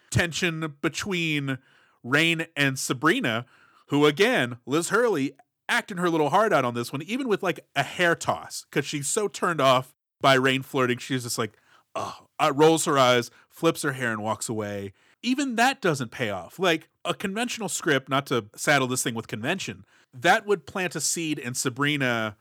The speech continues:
to betray Rain or something like that, or to take this thing over, you know, have it pay off. But really, you're just showing Rain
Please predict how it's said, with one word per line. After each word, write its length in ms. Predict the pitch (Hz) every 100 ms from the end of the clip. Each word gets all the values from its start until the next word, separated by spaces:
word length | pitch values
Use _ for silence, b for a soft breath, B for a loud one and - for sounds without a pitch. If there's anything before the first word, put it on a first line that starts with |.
| _ _
to 420 | - 143 127 113 - -
betray 460 | 143 - 160 139
Rain 440 | 131 117 113 107 98
or 160 | 98 117
something 360 | - 117 113
like 240 | 107 104 -
that, 200 | 110 117
or 140 | 123
to 80 | 131
take 260 | 127 160 143
this 180 | 139 -
thing 260 | 131 120 123
over, 400 | 117 117 110 110
you 120 | 110 139
know, 200 | 131 120 _ _
have 200 | - 240 302
it 140 | -
pay 280 | - 185 131
off. 320 | 127 180 90 -
But 180 | 151 156
really, 280 | 208 302
you're 200 | 208 135
just 340 | 139 - 175 196
showing 380 | - 180 160 147
Rain 420 | 139 135 131